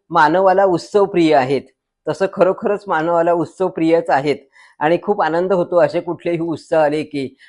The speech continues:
आता हा तर उत्सव अगदी, अ, महिलांसाठी तर खूप मोठा उत्साहाचा आहे, नाही का? हा निसर्गाचा उत्सव असल्या कारणाने इथे बाहेर आपल्याला सगळं दिसेल, अ, तिळगुळ, नंतर आपल्याला बोरं, हरभरा, हे सगळं नवीन प्रकारचं धान्य आता आलेलं आहे,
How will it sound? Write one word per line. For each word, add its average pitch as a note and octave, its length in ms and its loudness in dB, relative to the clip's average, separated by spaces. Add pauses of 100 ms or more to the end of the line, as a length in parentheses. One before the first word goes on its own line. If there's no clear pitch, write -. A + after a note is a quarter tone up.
आता D#3+ 160 0
हा F3 220 6
तर F#3 120 0
उत्सव F#3 360 0
अगदी, F3+ 420 2
अ, E3+ 200 2 (380)
महिलांसाठी F3+ 680 4
तर F#3+ 220 0
खूप F#3+ 260 -8
मोठा F3+ 260 0
उत्साहाचा F3+ 640 2
आहे, C#3+ 440 2 (240)
नाही F#3 140 2
का? F3 240 4 (380)
हा F3+ 100 4
निसर्गाचा G3 580 2
उत्सव F#3+ 320 0
असल्या F3+ 260 0
कारणाने F#3 420 0
इथे F#3 220 -2
बाहेर F3 380 2
आपल्याला F3 340 2
सगळं F3 340 0
दिसेल, E3+ 360 -6 (360)
अ, E3 280 2
तिळगुळ, F3 800 2
नंतर E3+ 340 0
आपल्याला E3 680 2
बोरं, D#3+ 680 0 (380)
हरभरा, D#3+ 440 6
हे E3+ 180 2
सगळं F#3 240 2
नवीन F#3+ 340 2
प्रकारचं F#3 460 0
धान्य F#3 320 -4
आता F3+ 220 0
आलेलं F3 320 4
आहे, D#3+ 280 -2